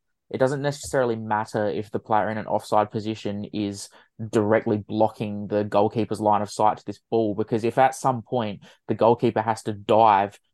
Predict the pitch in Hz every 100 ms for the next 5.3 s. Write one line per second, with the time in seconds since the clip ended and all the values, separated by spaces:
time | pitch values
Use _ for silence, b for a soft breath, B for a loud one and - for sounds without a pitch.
0 | _ 107 - 117 110 110 107 110 107 -
1 | 117 107 98 95 117 117 104 113 110 -
2 | 107 104 110 110 - 92 107 104 - 104
3 | - 104 107 110 107 98 98 95 - 104
4 | 98 98 101 98 98 98 104 98 101 -
5 | 101 101 131